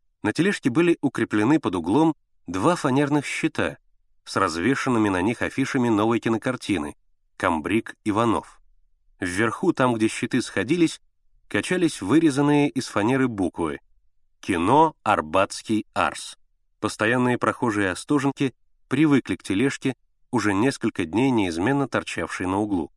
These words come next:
Вечером за ней являлся мальчик и увозил ее.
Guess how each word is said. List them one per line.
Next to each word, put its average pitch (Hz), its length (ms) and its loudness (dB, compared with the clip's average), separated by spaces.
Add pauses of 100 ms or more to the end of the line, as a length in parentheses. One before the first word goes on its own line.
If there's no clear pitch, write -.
(380)
Вечером 165 480 0
за 120 120 0
ней 165 160 4
являлся 135 480 0
мальчик 92 640 0
и 147 100 2
увозил 120 460 0
ее. 78 340 -4